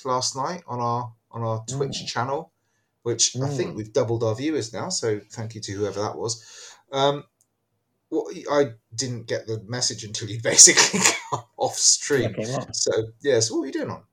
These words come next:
Speaker 1: What were you, I presume
Speaker 2: Oh,
Speaker 1: it was
Speaker 2: man, I was just
Speaker 1: P S V R.
Speaker 2: playing around because, um, I, I've,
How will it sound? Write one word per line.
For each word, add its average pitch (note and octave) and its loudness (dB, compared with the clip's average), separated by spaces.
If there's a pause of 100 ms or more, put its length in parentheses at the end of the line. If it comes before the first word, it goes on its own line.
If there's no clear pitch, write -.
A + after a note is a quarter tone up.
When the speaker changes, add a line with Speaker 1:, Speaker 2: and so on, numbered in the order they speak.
Speaker 1:
What A#2 -10
were A#2 -8
you, A2+ -8
I A#2 -12
presume C#3+ -4
Speaker 2:
Oh, F#3 6
Speaker 1:
it F#3+ 6
was F#3+ 2
Speaker 2:
man, G3 2
I - 4
was - 4
just A3 4
Speaker 1:
P - 0
S - 2
V B3+ 6
R. - 4
Speaker 2:
playing E3+ 0
around D#3+ 2
because, A2 -2
um, G2+ -2 (680)
I, A#2+ 2
I've, A2+ 0